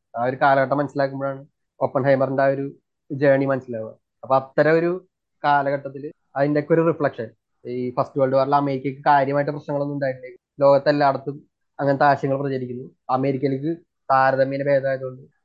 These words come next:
ജർമ്മനി പോലുള്ള രാജ്യത്ത് നിന്ന് കുറെ കുടിയേറ്റങ്ങൾ ഉണ്ടാവും. അപ്പൊ അങ്ങനത്തെ രീതിയിൽ കുടിയേറുന്നവരുടെ ഇടയിൽ ഇങ്ങനത്തെ ആശയങ്ങൾ, അപ്പൊ ഇങ്ങനത്തെ ഒരു ആശയങ്ങളോട് അഫിലിയേഷൻ ഉണ്ടാകുമ്പോ ഈ ആശയങ്ങൾ മുഖ്യമാരായി കൊണ്ടു നടക്കുന്ന രാജ്യങ്ങളോട് ഒരു അഫിലിയേഷൻ. ഇപ്പൊ നമ്മുടെ അതേ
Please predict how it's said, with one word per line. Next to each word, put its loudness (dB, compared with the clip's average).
ജർമ്മനി 0
പോലുള്ള -2
രാജ്യത്ത് 0
നിന്ന് -2
കുറെ 2
കുടിയേറ്റങ്ങൾ 0
ഉണ്ടാവും. -14
അപ്പൊ 0
അങ്ങനത്തെ -2
രീതിയിൽ -4
കുടിയേറുന്നവരുടെ 2
ഇടയിൽ -2
ഇങ്ങനത്തെ -4
ആശയങ്ങൾ, -2
അപ്പൊ -10
ഇങ്ങനത്തെ -2
ഒരു 4
ആശയങ്ങളോട് 2
അഫിലിയേഷൻ -2
ഉണ്ടാകുമ്പോ -6
ഈ 0
ആശയങ്ങൾ 0
മുഖ്യമാരായി 0
കൊണ്ടു -2
നടക്കുന്ന -2
രാജ്യങ്ങളോട് 0
ഒരു -2
അഫിലിയേഷൻ. -8
ഇപ്പൊ -16
നമ്മുടെ 0
അതേ 0